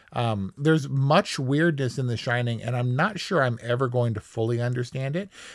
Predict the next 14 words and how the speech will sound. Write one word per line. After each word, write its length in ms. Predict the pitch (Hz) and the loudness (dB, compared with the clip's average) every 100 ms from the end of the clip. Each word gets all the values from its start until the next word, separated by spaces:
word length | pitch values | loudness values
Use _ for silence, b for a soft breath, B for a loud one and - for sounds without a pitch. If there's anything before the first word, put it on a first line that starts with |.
| B | B
but 160 | 135 120 | -2 2
given 300 | 147 165 151 | 2 4 2
how 140 | 160 | 2
meticulous 600 | 143 123 156 - 143 120 | 0 -2 -4 -2 0 0
Stanley 340 | - 127 120 107 | -2 -2 0 -2
Kubrick 400 | 131 117 104 143 | -2 -2 -2 -2
is, 320 | 185 127 - | 0 -2 -4
some 280 | - 156 170 | -6 0 4
of 120 | 165 | 4
these 240 | 135 123 - | 2 -2 -2
things 300 | 127 110 - | -4 -4 -6
can't 520 | - - 151 139 113 | -10 -2 -2 -2 -4
be 140 | 113 | -4
chance. 580 | 98 - 139 - - - | -4 -6 -6 -8 -12 -14